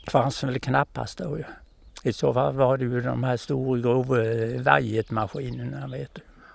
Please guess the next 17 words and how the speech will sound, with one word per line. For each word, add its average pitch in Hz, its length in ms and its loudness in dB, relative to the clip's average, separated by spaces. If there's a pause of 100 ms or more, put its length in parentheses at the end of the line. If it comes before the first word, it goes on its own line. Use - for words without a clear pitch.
(1800)
Alla 208 320 6
andra 143 400 6
byvägar 160 920 4
byggdes 156 520 2
ju 156 140 4
också, 160 460 4
eh, 117 840 2
runt 151 240 4
femtiotalet 123 880 2
ju. 113 200 0 (600)
Men 170 520 2
det 156 120 6
är 143 100 6
ju, 113 180 2
som 123 220 0
det 120 60 4
heter, 113 640 0